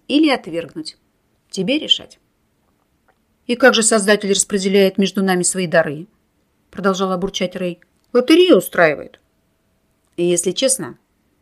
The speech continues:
я этого не знаю». Учитель смущённо опустил глаза. «Но полагаю, что сам Создатель этого не делает. Это через Создателей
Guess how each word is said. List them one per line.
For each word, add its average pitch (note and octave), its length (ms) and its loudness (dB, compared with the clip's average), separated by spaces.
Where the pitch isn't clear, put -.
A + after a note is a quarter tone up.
я C#4+ 300 4
этого C#4+ 200 0
не B3+ 120 -2
знаю». G#3 400 -2
Учитель F3 360 -6
смущённо A3 480 -2
опустил F3 320 -8
глаза. D3 420 -6
«Но A3 160 -2
полагаю, C4 500 2
что A#3+ 200 -4
сам A#3+ 260 2
Создатель B3 640 -2
этого A3 280 -10
не G#3+ 140 -2
делает. D#3+ 460 -10
Это G#3 260 -2
через G3 320 -4
Создателей F#3 960 -2